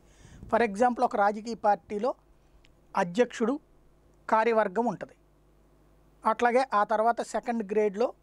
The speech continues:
కార్యదర్శులు, ఇట్లాంటి వాళ్ళు ఉంటారు. అంటే పాలిట్ బ్యూరో, పాలిట్ బ్యూరో తర్వాత రా-, దేశ కమిటీ, దాని తర్వాత రాష్ట్రాల అధ్యక్షులు,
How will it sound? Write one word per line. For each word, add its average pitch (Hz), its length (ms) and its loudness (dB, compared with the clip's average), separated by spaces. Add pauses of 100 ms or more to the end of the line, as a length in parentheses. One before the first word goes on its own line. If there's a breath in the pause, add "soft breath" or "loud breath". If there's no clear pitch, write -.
(520)
కార్యదర్శులు, 214 680 0 (340)
ఇట్లాంటి 202 360 -2
వాళ్ళు 165 180 0
ఉంటారు. 170 160 -6
అంటే 190 100 -4
పాలిట్ 196 400 0
బ్యూరో, 180 260 -2
పాలిట్ 196 320 0
బ్యూరో 190 220 -2
తర్వాత 180 420 0 (600 soft breath)
రా-, 175 280 0
దేశ 185 360 -2
కమిటీ, 180 420 -4
దాని 190 360 0
తర్వాత 190 380 0
రాష్ట్రాల 180 720 0 (240)
అధ్యక్షులు, 175 600 -8